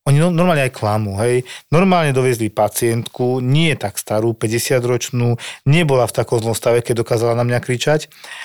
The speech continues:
A už prišli nas-, nahnevaní záchranári, že chodia tam často ku tejto pani a že ona si opakovane zavolá, že ju boli na hrudníku, lebo vie, čo má povedať. A potom povie, "Ale mňa bolí chrbát, ja sa len potrebujem dostať na oddelenie na neurológiu kvôli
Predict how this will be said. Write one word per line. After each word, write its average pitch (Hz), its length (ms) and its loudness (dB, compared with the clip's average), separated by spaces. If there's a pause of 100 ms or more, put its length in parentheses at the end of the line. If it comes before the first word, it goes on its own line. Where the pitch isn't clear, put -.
(140)
A 113 400 2 (160)
už 131 80 0
prišli 160 320 2
nas-, 151 160 0
nahnevaní 156 400 2
záchranári, 127 480 0
že 117 80 -2
chodia 156 240 2
tam 180 160 0
často 147 480 -2 (580)
ku - 80 -2
tejto 127 240 2
pani 143 480 2 (240)
a 127 240 2
že 127 160 2
ona 147 160 2
si 139 160 0
opakovane 139 400 2
zavolá, 131 240 2
že 127 80 2
ju 135 80 2
boli 135 240 2
na 110 80 0
hrudníku, 117 400 -2
lebo 117 160 2
vie, 123 160 0
čo - 80 -4
má 120 160 0
povedať. 110 480 -2 (240)
A - 80 0
potom 127 240 0
povie, 131 160 2
"Ale 123 320 2 (160)
mňa 123 160 0
bolí 127 160 2
chrbát, 123 240 2
ja 113 80 2
sa 113 160 -2
len - 0 -
potrebujem 113 320 0
dostať 110 160 -6
na 110 160 0
oddelenie 110 240 -2
na 107 80 0
neurológiu 107 480 0
kvôli 104 400 -2